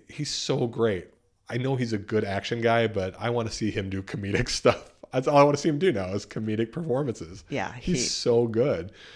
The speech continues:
Speaker 1: Uh, and even Loki was good in this. I wouldn't say Loki was great in this. Loki is there to be Loki, but I don't think it was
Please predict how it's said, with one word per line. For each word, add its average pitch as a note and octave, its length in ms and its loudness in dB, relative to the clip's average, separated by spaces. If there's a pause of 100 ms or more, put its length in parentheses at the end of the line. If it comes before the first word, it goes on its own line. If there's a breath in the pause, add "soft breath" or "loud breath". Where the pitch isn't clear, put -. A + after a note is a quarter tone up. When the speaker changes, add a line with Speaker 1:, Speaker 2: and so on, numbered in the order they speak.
(160 loud breath)
Speaker 1:
Uh, A#2 180 -4
and F3 100 -2
even G#3 200 0 (120)
Loki C3+ 420 2
was D#3+ 180 2
good D#3+ 160 0
in E3 60 0
this. E3 180 0
I C3+ 40 2
wouldn't C#3 160 -2
say D3 100 0
Loki C3+ 260 0
was D3 120 0
great - 260 0
in F2+ 80 -4
this. D#2+ 240 -12
Loki A#2+ 480 0 (160)
is A2 280 -4
there G2+ 560 -2 (400 loud breath)
to - 60 -4
be B2+ 120 2
Loki, G2 560 0 (640 soft breath)
but A2+ 280 4
I A2 80 0
don't A2+ 280 0
think A2 280 -2
it G2+ 100 -4
was G2+ 600 -2